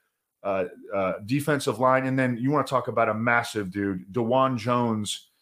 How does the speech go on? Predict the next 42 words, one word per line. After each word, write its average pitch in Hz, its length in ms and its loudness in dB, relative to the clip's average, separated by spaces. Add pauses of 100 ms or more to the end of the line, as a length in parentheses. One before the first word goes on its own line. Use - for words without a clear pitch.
(220)
out 120 140 4
of 120 120 2
Ohio 120 400 4
State. 127 540 0 (1160)
This - 80 -20
dude 202 140 0
is, - 260 -2
like, 113 160 -2
six-foot-eight - 1160 0
or 135 120 -4
something 180 600 2 (440)
and, 123 240 4
like, 120 100 4
almost 131 320 0
four 139 220 2
hundred 127 260 2
pounds. 120 720 0 (320)
He 135 40 0
reminds 160 240 2
me 160 100 0
of 170 100 0
Trent 156 360 0
Brown, 117 600 2 (360)
you 120 100 -2
know, 123 100 2
who's 131 160 -2
kinda 165 180 0
bounced 135 380 2
around, 123 360 2
but, 120 100 2
I - 20 4
mean, 127 80 -2
he's 151 120 -2
had 196 100 2
a 151 40 0
pretty 135 200 -2
good 117 200 0
career 113 360 2
between 113 260 -4
the 110 80 -2
Patriots 113 640 0
and 101 220 -10